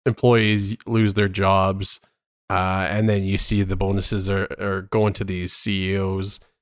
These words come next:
which I, yeah, I mean, it's like, it's a separate thing. It was, he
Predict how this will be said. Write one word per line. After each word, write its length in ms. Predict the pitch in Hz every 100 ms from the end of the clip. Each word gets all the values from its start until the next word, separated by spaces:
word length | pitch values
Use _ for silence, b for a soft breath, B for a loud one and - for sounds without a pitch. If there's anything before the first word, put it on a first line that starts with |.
| _ -
which 480 | 101 95 - - _ _ _ -
I, 100 | 110
yeah, 380 | 123 131 135 127
I 180 | 123
mean, 240 | 123 127 117
it's 120 | -
like, 240 | 110 107 _ _ _ _
it's 140 | 123 -
a 60 | 135
separate 420 | - 160 - 139
thing. 480 | - 151 143 127 110
It 60 |
was, 220 | 101 98
he 600 | 117 - 131 123 117 113